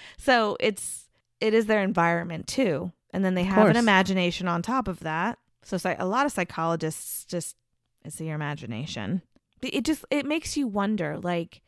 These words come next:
Speaker 1: is this E S P, extrasensory perception? Like, do kids have a sixth sense?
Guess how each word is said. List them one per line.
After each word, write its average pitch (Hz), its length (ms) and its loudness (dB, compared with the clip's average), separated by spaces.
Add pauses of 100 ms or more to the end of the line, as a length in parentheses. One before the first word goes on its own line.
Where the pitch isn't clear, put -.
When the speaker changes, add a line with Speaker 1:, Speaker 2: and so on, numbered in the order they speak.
(160)
Speaker 1:
is 277 300 4
this 254 280 0 (100)
E 247 180 4
S 202 220 2
P, - 340 -8 (240)
extrasensory 185 720 0
perception? - 800 -6
Like, 185 220 -4
do 262 320 2
kids 208 560 0
have 190 420 0
a 175 80 -2
sixth - 640 -2
sense? - 580 -10